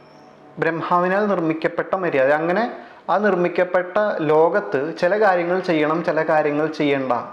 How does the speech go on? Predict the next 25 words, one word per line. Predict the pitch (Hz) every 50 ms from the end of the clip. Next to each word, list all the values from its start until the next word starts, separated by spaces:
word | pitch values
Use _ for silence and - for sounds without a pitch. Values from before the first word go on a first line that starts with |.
| - 151
എന്നുള്ള | 139 139 139 135 135 147 202 202 -
ചില | 156 147
മര്യാദകൾ | 151 156 165 160 156 165 175 175 170 170 165 156 151 156 160 156 151
ഉണ്ടാക്കിയിട്ടുണ്ട് | 156 135 139 131 123 127 117 123 117 113 120
ബ്രഹ്മാവിനാൽ. | 139 135 - 135 127 117 113 113 110 113 113 120 - - - - - - - -
ഇപ്പം | - - 160
നമ്മൾ | 160 160 160 170 190 220
ഓരോരുത്തർക്കും | 214 190 170 175 175 165 180 175 - 165 131 120 - - -
ചില | - - 156 170 185
കാര്യങ്ങൾ | 175 165 156 151 156 160 165
ചെയ്യാൻ | 165 165 170 143 139 143 147
സാധിക്കുള്ളൂ, | 147 135 117 117 110 113 110 - - - - - - - - - - - - - - - - -
ചില | - 135 147
കാര്യങ്ങൾ | 165 165 160 160 160 170 175
നമ്മളെ | 180 165 160 156 165 175
ഓ-, | 170 170 165 - 151
നമ്മൾ | 143 151 156
ഓരോരുത്തർക്ക് | 165 160 151 - 156 139 156 170 165
ചെ-, | 165 - - - - -
ചെയ്യാൻ | 156 143 143 151 165
സാധിക്കില്ല. | - 170 151 147 - 151 131 135 113 104 107 - - - - - - - -
മര്യാദ | 156 160 156 170 180 185 175 175 202
എന്ന് | 196 185 156 151
പറഞ്ഞാൽ | 147 143 143 175 196 185
ലിമിറ്റേഷൻ. | 160 147 - - 123 113 - -